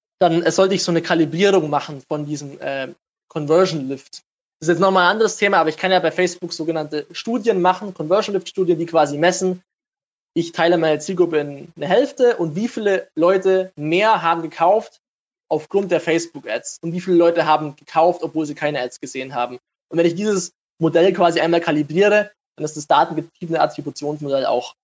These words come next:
besser, ähm, kalibriert und stimmt auch mehr der Wahrheit überein. Ich habe noch kurz ein Beispiel dazu von einem Kunden eben von mir, da war nämlich genau das das Thema.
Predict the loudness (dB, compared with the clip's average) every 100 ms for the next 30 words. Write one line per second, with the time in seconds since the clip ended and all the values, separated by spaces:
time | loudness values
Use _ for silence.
0 | _ _ _ -2 -2 -2 -6 -8 _ _
1 | 0 0 0 -8 -6 -2 0 2 2 2
2 | -2 0 0 0 -2 -2 -2 2 2 2
3 | -2 -4 -4 -2 -2 2 2 0 -2 -2
4 | 0 -2 0 2 2 -2 -6 -6 -6 -6
5 | -6 -8 _ _ _ _ 2 2 2 2
6 | 2 0 0 -2 -2 0 2 4 4 2
7 | -2 -2 -4 -4 2 2 4 0 -2 -14
8 | -10 -8 -6